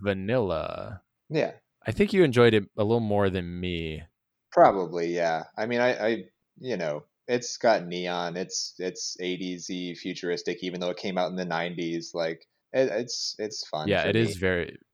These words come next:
Speaker 1: it feels eighties.
Speaker 2: I will say that the,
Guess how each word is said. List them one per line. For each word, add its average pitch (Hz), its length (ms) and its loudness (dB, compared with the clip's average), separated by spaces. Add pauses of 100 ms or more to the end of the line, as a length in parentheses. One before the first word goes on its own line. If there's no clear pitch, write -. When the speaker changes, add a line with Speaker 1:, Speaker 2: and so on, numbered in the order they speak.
Speaker 1:
it 98 80 -6
feels 104 380 2
eighties. 82 460 -6 (240)
Speaker 2:
I 120 160 4
will 165 320 -2
say 107 720 -4
that 98 280 4 (180)
the, 101 580 0